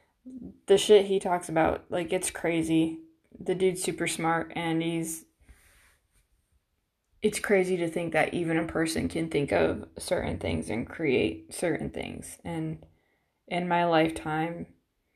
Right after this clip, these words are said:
the changes that I've seen, 'cause, you know, we went from,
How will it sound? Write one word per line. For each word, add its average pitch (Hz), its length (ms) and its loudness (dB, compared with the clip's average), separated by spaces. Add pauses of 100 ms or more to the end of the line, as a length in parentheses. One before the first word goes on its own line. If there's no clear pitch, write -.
(480)
the 190 120 2
changes 170 680 -2
that 170 180 6
I've 160 220 2
seen, 156 480 -4
'cause, 165 280 -6
you 165 80 0
know, 165 440 0
we 175 160 -2
went 170 260 -2
from, 165 460 -2